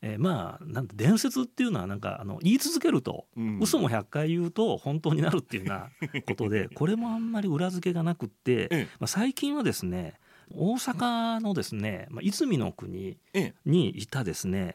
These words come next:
Speaker 2: え。
Speaker 1: 万代というですね、あの、地侍のうちにですね、まあ、中国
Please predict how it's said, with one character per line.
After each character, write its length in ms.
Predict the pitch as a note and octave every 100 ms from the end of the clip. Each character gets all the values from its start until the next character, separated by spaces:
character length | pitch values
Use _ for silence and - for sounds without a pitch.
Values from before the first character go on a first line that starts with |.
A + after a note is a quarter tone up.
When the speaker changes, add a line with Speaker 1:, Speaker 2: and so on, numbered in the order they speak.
| _
Speaker 2:
え。 60 | - - -
Speaker 1:
万 340 | G#2+ A#3 D#4
代 340 | - - - - -
と 100 | -
い 160 | -
う 40 | -
で 80 |
す 120 | - D#3+
ね、 380 | F#3+ C#3+ - C#3
あ 60 | F#2+
の、 40 |
地 140 | F#2
侍 560 | A#2 D#3 C3+ F2+ F2+ -
の 240 | - - -
う 40 | - _
ち 460 | - - - - -
に 120 | G2+
で 100 | A2
す 120 | -
ね、 200 | E3 - _ -
ま 80 | -
あ、 20 |
中 140 | - A#3
国 180 | D3+